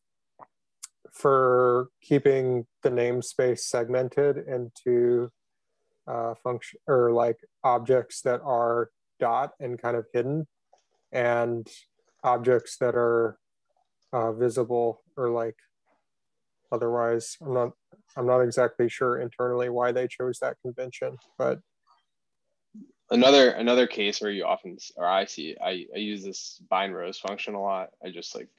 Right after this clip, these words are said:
Speaker 2: this is not a real object, but if, if you had a list of data frames and you want to turn them into one, you can use this bind rows function. And, like,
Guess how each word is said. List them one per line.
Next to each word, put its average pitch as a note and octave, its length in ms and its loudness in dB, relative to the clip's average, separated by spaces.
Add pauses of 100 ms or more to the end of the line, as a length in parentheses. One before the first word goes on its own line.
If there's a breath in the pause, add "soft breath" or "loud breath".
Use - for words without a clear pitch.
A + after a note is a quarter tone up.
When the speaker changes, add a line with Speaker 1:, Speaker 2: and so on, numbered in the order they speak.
(140)
Speaker 2:
this - 160 -12
is E2+ 140 -14
not D#2+ 180 -8
a D#2 40 -12
real F2 360 -10
object, E2+ 400 -4
but D#2+ 280 -4
if, G2 280 -12
if G2 140 -12
you G2+ 80 2
had G2 80 2
a F#2 60 0
list F#2 260 -4
of F2+ 60 -10
data F2+ 200 -4
frames F#2 380 -6
and F2+ 80 -8
you F2+ 80 -8
want F2+ 220 -6
to D2+ 160 -10 (200)
turn G2+ 160 -2
them F#2 120 -4
into F2+ 200 -8
one, F#2 240 0 (960 loud breath)
you G2+ 220 0
can - 160 -6
use F#2 140 -2
this F2 100 -6
bind F#2 260 2
rows F2+ 220 0
function. F#2+ 340 -2
And, F#2 160 -2
like, F#2+ 260 2